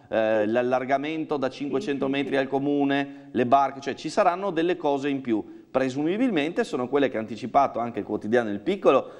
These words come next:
Speaker 1: questa mattina, ma finché Fedriga da una parte e Conte dall'altra non danno l'ufficialità, io non posso dirle di fare una
Speaker 2: D'accordo.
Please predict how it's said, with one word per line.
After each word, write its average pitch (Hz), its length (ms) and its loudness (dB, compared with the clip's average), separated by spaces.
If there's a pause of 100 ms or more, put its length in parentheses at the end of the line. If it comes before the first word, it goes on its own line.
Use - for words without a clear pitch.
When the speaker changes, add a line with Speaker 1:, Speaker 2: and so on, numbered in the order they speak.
(120)
Speaker 1:
questa 139 280 4
mattina, 113 420 0
ma 98 140 -2
finché 147 400 0
Fedriga 143 680 0 (320)
da 104 120 -6
una 127 120 2
parte 127 340 2
e - 20 -6
Conte 147 220 -4
dall'altra 139 420 0
non 131 280 0
danno 127 760 -2
l'ufficialità, 143 1120 -2
io 160 140 4
non 143 160 0
posso 180 260 -2
dirle 151 280 0
di 117 100 -4
fare 147 160 -2
una 151 140 -2
Speaker 2:
D'accordo. 165 160 -4